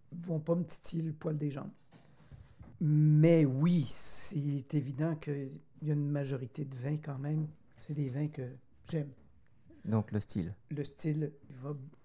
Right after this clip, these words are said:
Speaker 1: m'aller. Euh, une chose, personnellement, c'est un choix. Ça, c'est vraiment un choix personnel. Euh, pas nécessairement d'affaires, m-, ou, en partie, oui, mais c'est vraiment une question personnelle. Euh, je suis très fidèle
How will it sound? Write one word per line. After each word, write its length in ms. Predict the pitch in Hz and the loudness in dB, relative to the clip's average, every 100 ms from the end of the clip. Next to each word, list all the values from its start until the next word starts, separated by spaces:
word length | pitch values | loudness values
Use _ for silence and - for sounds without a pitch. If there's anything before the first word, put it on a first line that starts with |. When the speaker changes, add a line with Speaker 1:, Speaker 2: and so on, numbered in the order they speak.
| - | -8
Speaker 1:
m'aller. 420 | 151 147 156 135 - - - - - - - - | 0 4 4 4 -2 -20 -20 -20 -20 -20 -14 0
Euh, 760 | 147 143 143 143 143 147 147 139 - | 2 4 4 2 2 0 0 -4 0
une 160 | 170 | 0
chose, 540 | 156 202 202 196 156 - - | 2 2 2 0 -4 -12 -4
personnellement, 800 | 170 - 175 160 151 151 165 202 - - - | -2 0 0 2 4 2 0 -4 -10 -20 -20
c'est 180 | - 170 | -4 2
un 80 | 160 | 2
choix. 340 | - - - - - | 2 -2 -8 -10 -16
Ça, 160 | - - | -10 -8
c'est 180 | - | -6
vraiment 260 | 151 147 151 | -6 -2 0
un 140 | 156 | 0
choix 340 | 139 113 165 156 - | 0 -4 -6 -6 -4
personnel. 680 | 175 - - 151 156 160 135 - - - - 156 | -4 -4 -2 0 0 -2 -6 -12 -20 -20 -10 -4
Euh, 160 | 143 139 - | -2 -4 -2
pas 100 | 185 | 0
nécessairement 320 | 170 180 170 | 2 2 2
d'affaires, 420 | 151 - 170 185 | 2 0 0 0
m-, 220 | 165 151 151 - - | 0 -2 -4 -12 -4
ou, 160 | 170 160 - - | -2 -2 -10 -2
en 120 | 180 | 2
partie, 400 | 170 160 - 220 | 2 0 -4 -4
oui, 200 | 170 180 214 | 0 0 2
mais 240 | 175 - - - - | 0 -2 -14 -20 -16
c'est 180 | - 175 | -4 0
vraiment 280 | 170 170 175 | 2 2 0
une 100 | 156 | -2
question 340 | 151 - 160 | -6 -4 -8
personnelle. 580 | 156 156 - 185 165 160 - - - - - 160 | -6 -8 -6 -4 -4 -4 -10 -20 -20 -20 -10 -2
Euh, 220 | 151 156 | 2 2
je 120 | 139 | 0
suis 380 | 143 - - 165 | -6 -10 -12 -12
très 240 | - 214 | -10 -8
fidèle 540 | 208 - 160 170 170 | -6 -2 2 2 2